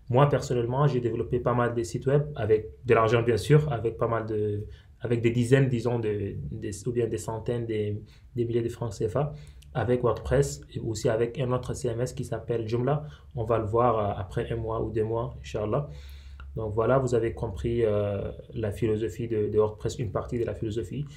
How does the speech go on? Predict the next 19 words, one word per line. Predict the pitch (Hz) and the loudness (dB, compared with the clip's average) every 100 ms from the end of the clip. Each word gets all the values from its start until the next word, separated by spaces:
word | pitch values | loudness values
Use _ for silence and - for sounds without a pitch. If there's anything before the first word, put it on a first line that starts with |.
| - - - | -18 -20 -10
Nous | 113 | 2
allons | 123 127 | 4 4
continuer | 123 131 117 131 120 | 2 -2 -2 -2 0
notre | 117 117 | -2 -4
formation | 110 113 110 107 120 110 107 | -4 -4 -4 -6 -4 -4 -4
la | 113 107 107 | -6 -2 -2
semaine | 107 - - 113 107 | -2 -4 -4 -2 -4
prochaine | - 120 104 123 | -2 -2 0 -2
ou | 127 | 0
bien, | 117 110 104 - - - - 131 | 0 -2 -6 -10 -20 -20 -16 -8
euh, | 107 101 98 98 - - - - - | -4 -4 -4 -4 -8 -10 -16 -18 -10
en | 131 | -8
tout | - | 0
cas | 123 | 2
la | 110 | 2
séance | - 113 | 0 -2
prochaine, | - 113 135 143 | -2 -2 -2 -2
peut-être | - 123 | -4 -4
demain, | 107 110 151 | -2 0 0